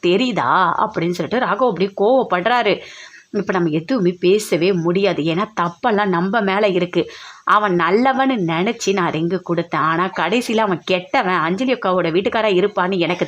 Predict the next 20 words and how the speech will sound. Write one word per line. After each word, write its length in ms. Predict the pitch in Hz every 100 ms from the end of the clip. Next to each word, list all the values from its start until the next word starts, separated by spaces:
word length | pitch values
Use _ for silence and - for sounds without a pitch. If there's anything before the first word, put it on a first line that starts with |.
| -
தெரியாது. 480 | 208 262 247 165 - - - -
இப்போ 540 | 254 254 - 349 320
அவன் 280 | 160 156 233
அந்த 240 | 202 170
ரிங்கு, 640 | 160 180 226 175 208 - - - _ -
கிரீட்டிங் 300 | 208 254 254
கார்டெலாம் 340 | 196 160 185 -
கொடுத்து 500 | 214 214 - 185 208
என்னை 180 | 185 170
வேணும்னே 800 | 151 214 262 302 285 196 233 -
இப்படிலாம் 320 | 170 165 175
பண்ணிட்டு 360 | 165 208 208
இருக்கான் 260 | 170 165 -
அப்படின்னு 120 | 208
சொல்லிட்டு 400 | 208 180 170 202
அப்படியே 340 | 220 226 220 202
அமைதியா 500 | 156 202 233 180 190
இருக்காங்க. 480 | 220 196 185 185 - - - - 180
ராகவுக்கு 380 | 214 330 285 196 -
கோவமா 380 | 220 262 202